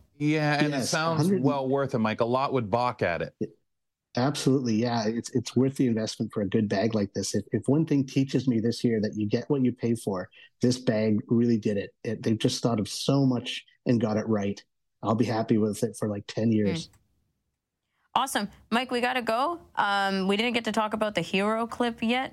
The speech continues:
Speaker 3: but I'm very curious about it, so maybe you can toss it in for next week.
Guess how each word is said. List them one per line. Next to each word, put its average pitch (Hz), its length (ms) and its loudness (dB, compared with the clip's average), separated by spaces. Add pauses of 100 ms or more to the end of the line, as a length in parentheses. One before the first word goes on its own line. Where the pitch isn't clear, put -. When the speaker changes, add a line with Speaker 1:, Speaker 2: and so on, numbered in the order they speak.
Speaker 3:
but 180 140 0
I'm 175 160 2
very 185 320 0
curious 185 420 0
about 196 240 0
it, 196 80 -2
so 175 80 -2
maybe 170 240 0
you 170 140 2
can 160 280 2 (280)
toss 175 320 0
it 165 80 2
in 160 160 0
for 147 100 0
next 147 300 -2
week. - 240 -2